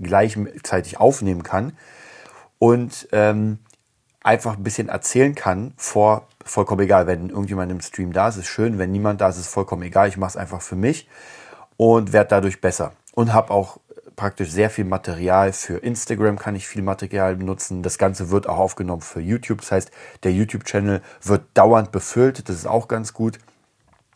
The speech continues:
also von dem her, die ganzen Sachen funktionieren jetzt so, dass ich sage, mit dem kleinsten Aufwand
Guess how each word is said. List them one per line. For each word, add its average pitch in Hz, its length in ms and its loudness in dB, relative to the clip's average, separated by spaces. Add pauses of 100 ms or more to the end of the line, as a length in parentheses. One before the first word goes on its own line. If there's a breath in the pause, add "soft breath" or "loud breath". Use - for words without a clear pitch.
(260)
also 98 200 -2
von 92 180 -4
dem 98 140 0
her, 98 100 2
die 90 100 -6
ganzen 92 440 -4 (800 soft breath)
Sachen 98 520 -2
funktionieren 92 580 -6
jetzt 85 180 -6
so, 95 200 0
dass 92 180 -4
ich 95 100 -10
sage, 92 400 2 (320 loud breath)
mit 95 220 -8
dem 85 160 -8
kleinsten 107 640 2
Aufwand 98 640 0